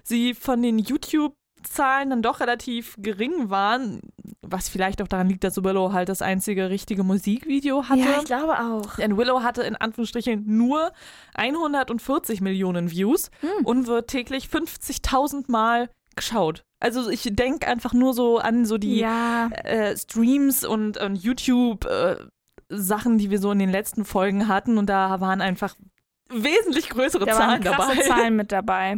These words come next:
Speaker 2: das stimmt. Aber ja, schade. Sch-, schade finde ich auch die Awards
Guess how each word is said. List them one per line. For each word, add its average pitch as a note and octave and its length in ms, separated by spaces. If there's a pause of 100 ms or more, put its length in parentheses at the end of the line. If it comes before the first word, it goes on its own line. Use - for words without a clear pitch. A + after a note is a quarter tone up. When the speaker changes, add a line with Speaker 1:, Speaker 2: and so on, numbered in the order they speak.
(100)
Speaker 2:
das G3+ 140
stimmt. G3 580 (760)
Aber G#3 560
ja, C4 240
schade. G#3+ 560 (480)
Sch-, - 200
schade E4 400
finde C#4+ 260
ich - 140
auch A#3 180
die A3+ 420
Awards G3 800